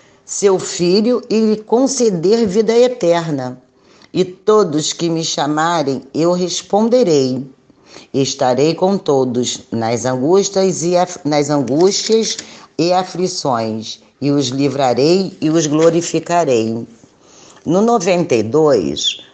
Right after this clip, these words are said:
o salmista louva a Deus por amor à sua obra,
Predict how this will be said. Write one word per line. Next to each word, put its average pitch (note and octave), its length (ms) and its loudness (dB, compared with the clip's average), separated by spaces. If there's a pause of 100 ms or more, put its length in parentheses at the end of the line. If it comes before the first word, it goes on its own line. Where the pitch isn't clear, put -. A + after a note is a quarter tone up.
(160)
o C#3 100 -2
salmista C3+ 880 0
louva D#3 680 2
a C3 160 -2
Deus A#2+ 840 -4 (580)
por G3 220 2
amor F3+ 420 2
à F#3+ 80 2
sua A#3+ 480 0
obra, C3+ 720 2